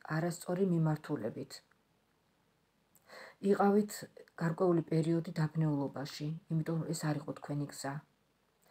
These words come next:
შეიძლება რაღაც გარკვეულწილად ეს მოდიოდეს ეხლაც, აწმყოში.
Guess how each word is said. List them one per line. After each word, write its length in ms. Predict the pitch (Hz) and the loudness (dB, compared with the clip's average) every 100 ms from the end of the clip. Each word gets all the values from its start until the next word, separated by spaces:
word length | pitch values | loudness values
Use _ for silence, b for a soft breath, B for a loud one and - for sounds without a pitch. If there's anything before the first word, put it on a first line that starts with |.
| B B B | B B B
შეიძლება 440 | - 180 175 185 190 | -4 0 2 2 2
რაღაც 220 | 156 - | 0 0
გარკვეულწილად 600 | 165 160 170 - 175 175 | 0 2 0 0 0 0
ეს 140 | 160 - | -2 -2
მოდიოდეს 520 | 156 147 151 156 165 | 0 2 0 0 -4
ეხლაც, 440 | 147 143 - - - - - _ _ _ _ - | -4 -4 -6 -8 -10 -14 -16 _ _ _ _ -6
აწმყოში. 600 | 156 - - 110 - | -4 -4 -6 -10 -8